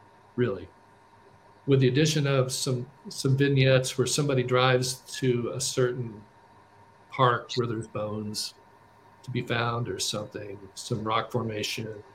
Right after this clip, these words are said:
stone fort, and that could have all been added later, but it's basically Keel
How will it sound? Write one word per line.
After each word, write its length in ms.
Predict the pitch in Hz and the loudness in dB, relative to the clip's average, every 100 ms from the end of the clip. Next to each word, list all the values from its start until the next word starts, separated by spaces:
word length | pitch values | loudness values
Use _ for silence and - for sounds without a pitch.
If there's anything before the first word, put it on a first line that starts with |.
| - - - - - | -20 -20 -20 -20 -16
stone 400 | - 147 160 156 | 2 8 8 8
fort, 440 | 147 127 127 131 - - - - - | 8 8 6 2 -8 -20 -20 -20 -2
and 220 | 123 127 127 | 2 2 6
that 180 | 160 175 | 6 8
could 100 | 165 | 8
have 120 | 147 | 8
all 140 | 147 | 8
been 140 | 131 127 | 8 8
added 320 | 131 127 120 | 8 6 6
later, 420 | 131 127 104 98 - - - - - - - - - - | 6 6 4 -6 -12 -8 -6 -6 -10 -20 -20 -20 -16 2
but 120 | 123 | 2
it's 180 | 113 - | 2 4
basically 400 | 143 139 - 120 | 6 6 4 2
Keel 580 | - 151 147 135 127 | 2 4 8 8 4